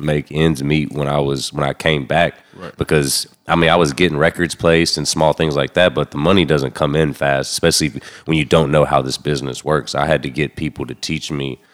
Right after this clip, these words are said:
Speaker 1: how I can get my money in this and things like that.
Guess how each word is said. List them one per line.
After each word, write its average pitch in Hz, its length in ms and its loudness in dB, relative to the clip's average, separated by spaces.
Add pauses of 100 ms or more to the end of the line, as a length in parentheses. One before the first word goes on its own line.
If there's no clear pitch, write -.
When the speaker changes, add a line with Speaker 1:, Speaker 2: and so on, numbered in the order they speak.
Speaker 1:
how 73 180 2
I 69 60 0
can 71 160 -8
get 69 140 -6
my 67 140 -4
money 67 320 -6
in 65 140 -8
this 65 180 -8
and 65 100 -10
things 65 280 -8
like 65 220 -6
that. 67 240 -4